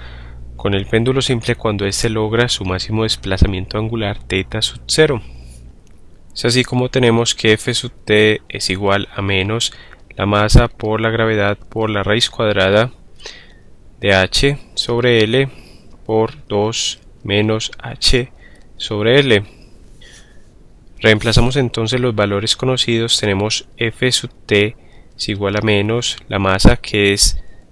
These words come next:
de seis coma cero kilogramos, por la gravedad, que es de nueve coma ocho metros sobre segundos al cuadrado,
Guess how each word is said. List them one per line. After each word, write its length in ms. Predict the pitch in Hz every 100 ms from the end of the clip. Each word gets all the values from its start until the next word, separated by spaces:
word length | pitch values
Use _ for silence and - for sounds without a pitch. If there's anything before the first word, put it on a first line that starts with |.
| -
de 80 |
seis 280 | - 107 113
coma 220 | - 127
cero 260 | 123 131 127
kilogramos, 880 | - 127 127 120 107 95 98 123 -
por 280 | - 113 117
la 100 | 113
gravedad, 480 | 113 107 101 98 104 - - - - - - - - -
que 80 |
es 60 | 107
de 80 | 104
nueve 280 | 107 107 110
coma 300 | 104 98 98
ocho 300 | 101 - 117
metros 500 | 110 104 - 120 -
sobre 240 | 113 104
segundos 400 | 101 104 107 110
al 140 | 123
cuadrado, 600 | - 123 107 95 95 123